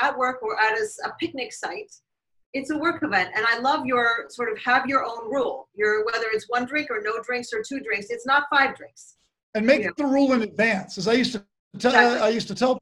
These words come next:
Speaker 2: people, uh, the worst time to make a decision about how much to drink at a work event is while you're drinking at a work event. But too
Speaker 1: <laughs>
Speaker 2: often that's what people do.
Speaker 1: No, exactly. So, uh,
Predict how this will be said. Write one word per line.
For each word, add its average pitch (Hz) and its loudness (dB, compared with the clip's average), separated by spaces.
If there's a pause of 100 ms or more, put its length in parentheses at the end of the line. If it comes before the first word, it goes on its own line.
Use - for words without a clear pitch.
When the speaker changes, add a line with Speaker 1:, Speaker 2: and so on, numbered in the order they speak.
Speaker 2:
people, 208 -8 (320)
uh, 190 -4 (180)
the 208 4
worst 247 4
time 254 4
to 214 0
make 220 2
a 233 -4
decision 196 -2
about 185 2
how 185 2
much 247 2
to 196 -8
drink 214 -4
at 226 -4
a 196 0
work 220 0
event 262 -4 (240)
is 175 0
while 226 6
you're 220 2
drinking 208 -2
at 202 0
a - 0
work 294 0
event. 156 -6 (560)
But 240 6
too - -2
Speaker 1:
<laughs> 254 6
Speaker 2:
often 254 0
that's 247 0
what 247 2
people 220 0
do. 254 -4 (760)
Speaker 1:
No, 226 2
exactly. 208 0
So, - 2 (220)
uh, 262 8